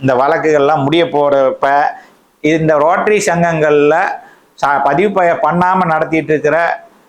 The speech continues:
ஆ, நிர்வாகிகளும் அதுல இருக்கக்கூடிய உறுப்பினர்களுமே குற்றவாளிகளாகவும் இருப்பாங்க. இதுல என்ன வேடிக்கைன்னா,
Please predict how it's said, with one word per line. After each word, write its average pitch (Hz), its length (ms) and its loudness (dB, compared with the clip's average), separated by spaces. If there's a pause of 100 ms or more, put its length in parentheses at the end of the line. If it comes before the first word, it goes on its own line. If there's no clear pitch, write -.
(440)
ஆ, 147 340 0
நிர்வாகிகளும் 156 920 0
அதுல 143 380 0
இருக்கக்கூடிய 147 440 0
உறுப்பினர்களுமே 151 760 0 (120)
குற்றவாளிகளாகவும் 160 880 0
இருப்பாங்க. 110 280 -2 (320)
இதுல 143 140 0
என்ன 170 240 0
வேடிக்கைன்னா, 180 880 0